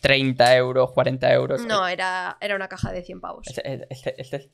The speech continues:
Speaker 1: este, esta sección es un poco S M R también, ¿eh? Aquí con las bolsas y
Speaker 2: <laughs> Sí.
Speaker 1: todo, guardando y metiendo esto. Vale, venga, pues, ¿quieres preparar tú? ¿Qué es lo siguiente que tienes tú especial?
Speaker 2: A ver, lo siguiente que tengo especial, ya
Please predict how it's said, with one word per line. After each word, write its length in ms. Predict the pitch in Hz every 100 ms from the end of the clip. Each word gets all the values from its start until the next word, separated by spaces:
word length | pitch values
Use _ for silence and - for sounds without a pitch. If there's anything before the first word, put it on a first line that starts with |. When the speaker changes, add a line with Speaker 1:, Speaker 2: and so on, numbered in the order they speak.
| -
Speaker 1:
este, 580 | - - 139 139 135 -
esta 160 | 135
sección 460 | - 139 - 135 165
es 100 | -
un 80 | 135
poco 160 | 147 135
S 120 | 135
M 100 | 131
R 200 | 131 127
también, 300 | 131 135 127
¿eh? 100 | 143
Aquí 200 | 151 127
con 160 | 123 123
las 160 | 123 160
bolsas 440 | 131 139 - 131
y 80 | 139
Speaker 2:
<laughs> 60 | -
Sí. 40 |
Speaker 1:
todo, 280 | - - - 494 - 427 - _ -
guardando 600 | - 147 139 135 131 139
y 80 | 143
metiendo 440 | 135 127 131 131 135
esto. 340 | 143 - 214 _ - - - - _ _ _ -
Vale, 220 | 147 127
venga, 240 | 139 143
pues, 220 | 147 143 _ -
¿quieres 160 | 147
preparar 300 | 147 135 131
tú? 80 | - _ -
¿Qué 80 |
es 200 | 139 -
lo 120 | 131 131
siguiente 260 | 131 -
que 80 | 127
tienes 240 | - 127
tú 80 | -
especial? 420 | - 143 - 170 - -
Speaker 2:
A 120 | 247
ver, 160 | 226
lo 100 | 233
siguiente 380 | 220 240 285 320
que 100 | 370
tengo 180 | 302 269
especial, 580 | 262 226 220 226 233 320 440
ya 320 | 233 214 -